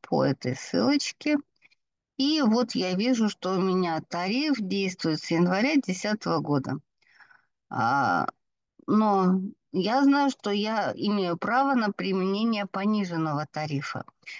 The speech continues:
Значит, я могу, во-первых, выбрать его в списке тарифов. То есть в нашем случае это будет,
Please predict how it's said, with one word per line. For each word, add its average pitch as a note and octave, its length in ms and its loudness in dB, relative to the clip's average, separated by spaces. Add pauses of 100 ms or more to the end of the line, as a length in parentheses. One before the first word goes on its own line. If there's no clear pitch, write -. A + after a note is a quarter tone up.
(160)
Значит, F#3+ 300 0
я B3+ 180 4
могу, A#3 300 4
во-первых, A3+ 560 2
выбрать G3 500 0
его F3+ 640 0
в E3 240 -2
списке - 600 -4
тарифов. E3 720 2 (460)
То F3+ 100 2
есть F#3 220 0
в F#3 40 4
нашем G#3+ 440 4
случае C#4 680 0 (120)
это F#3+ 320 -4
будет, F3+ 460 -2